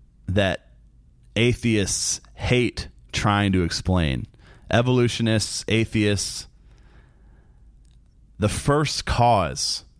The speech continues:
They can get life back to the tiniest particle of matter, but they absolutely cannot explain where that particle came from. Someone like Richard Dawkins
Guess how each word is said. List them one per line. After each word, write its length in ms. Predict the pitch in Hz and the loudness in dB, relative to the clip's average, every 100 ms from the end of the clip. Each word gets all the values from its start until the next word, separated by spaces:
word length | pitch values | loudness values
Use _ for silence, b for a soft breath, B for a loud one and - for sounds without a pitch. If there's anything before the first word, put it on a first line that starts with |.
| - - - _ - - b b b | -20 -20 -20 _ -20 -20 b b b
They 280 | - 113 147 | -2 2 2
can 220 | 151 180 | 0 0
get 220 | 143 156 - | 2 0 2
life 440 | 117 123 123 - | 2 2 0 -2
back 380 | 113 117 123 - | 0 2 0 -4
to 180 | - 113 | -2 0
the 120 | 98 | 0
tiniest 840 | - - 143 160 165 156 127 - | -2 -2 0 2 2 0 0 -2
particle 560 | - 127 120 120 120 110 | -2 0 0 0 0 0
of 100 | 87 | 2
matter, 520 | 98 107 98 87 - b b b b b b b b b | 2 2 2 -2 -4 b b b b b b b b b
but 220 | 113 101 | -2 0
they 240 | 113 113 - 117 | 0 0 0 0
absolutely 760 | 131 143 135 147 131 135 120 | 2 2 0 2 2 2 0
cannot 800 | - - 143 160 160 180 165 85 _ | -2 0 2 4 4 2 0 -2 _
explain 800 | 123 - - - 151 185 110 147 - B B B B | -2 -2 -2 2 2 2 2 0 -4 B B B B
where 380 | 120 170 220 | 4 4 4
that 320 | 202 190 247 - | 4 4 4 2
particle 520 | 160 135 107 101 95 | 2 2 0 -2 -2
came 300 | - 101 90 | 0 0 0
from. 440 | - 90 76 60 - - - - - - - - b b b b b b b b b | 0 0 0 -4 -14 -20 -20 -20 -20 -20 -20 -20 b b b b b b b b b
Someone 460 | - - 131 143 135 | -10 0 2 2 2
like 300 | 123 120 110 - - | 4 2 -2 -10 -8
Richard 440 | 101 127 156 156 113 | 0 0 2 -2 0
Dawkins 800 | 110 143 190 113 101 135 - | 2 2 0 -2 -2 -2 -4